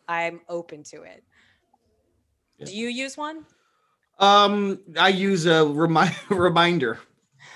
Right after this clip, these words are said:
Speaker 2: to myself because I, I've used a bunch of 'em, and they're, none of 'em are perfect. You know, I've used Hootsuite and Buffer, and none of 'em do exactly what I want it to do. So I just, you know, I'm just to the point where I'm, I can handle it on my own now. I wish I wasn't doing it myself, but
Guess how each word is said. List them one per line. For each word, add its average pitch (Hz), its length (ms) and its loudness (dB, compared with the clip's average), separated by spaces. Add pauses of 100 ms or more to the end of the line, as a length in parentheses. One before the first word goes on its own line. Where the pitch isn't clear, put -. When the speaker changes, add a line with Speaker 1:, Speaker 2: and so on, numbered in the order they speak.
Speaker 2:
to 160 100 -6
myself 147 560 -2 (460)
because 143 340 -4
I, 151 300 -6 (420)
I've 151 260 -4 (120)
used 170 340 -4
a 156 60 -2
bunch 151 320 -4
of 202 100 -2
'em, 240 260 2
and 160 220 -2
they're, 147 240 -4
none 175 260 2
of 214 80 0
'em 214 120 0
are 147 80 0
perfect. 214 580 -4 (180)
You 175 100 -8
know, 165 100 0
I've 151 100 -4
used 165 160 -6
Hootsuite 151 480 -8
and 156 100 -10
Buffer, 135 360 -6
and 135 120 -6
none 214 140 2
of 277 60 -2
'em 156 240 -8
do 165 200 0
exactly 135 460 -6
what 156 140 -4
I - 20 -2
want 156 220 -4
it 147 100 -10
to 175 80 -20
do. 156 220 -6
So 131 120 -10
I 120 80 -6
just, 123 240 -14 (460)
you - 80 -6
know, 117 60 -6
I'm 131 220 -4
just 131 240 -10 (180)
to 143 80 -6
the 135 80 -4
point 127 240 -10
where 120 100 -6
I'm, 127 140 -8 (100)
I 135 80 -6
can 131 140 -10
handle 143 320 -4
it 147 60 -2
on 143 100 0
my 135 160 -2
own 135 160 -4
now. 127 260 -6
I 117 60 -4
wish 135 240 -8
I 127 40 -6
wasn't 127 360 -8
doing 139 180 -2
it 127 100 -6
myself, 123 520 -8
but 107 300 -8